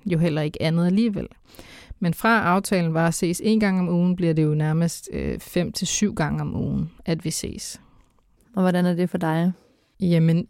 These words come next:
Speaker 1: i momentet eller i perioden har jeg nok svært ved egentlig at mærke efter, fordi at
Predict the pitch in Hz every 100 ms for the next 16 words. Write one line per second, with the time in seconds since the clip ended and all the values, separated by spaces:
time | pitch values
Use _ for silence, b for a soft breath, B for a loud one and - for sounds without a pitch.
0 | - 196 208 202 185 185 165 165 196 240
1 | 226 196 185 160 160 156 185 175 190 165
2 | 156 160 175 196 190 165 160 151 151 156
3 | - - 180 170 175 175 170 170 165 160
4 | 160 160 - 170 - 202 208 _ - 190
5 | - 180 175 165 170 -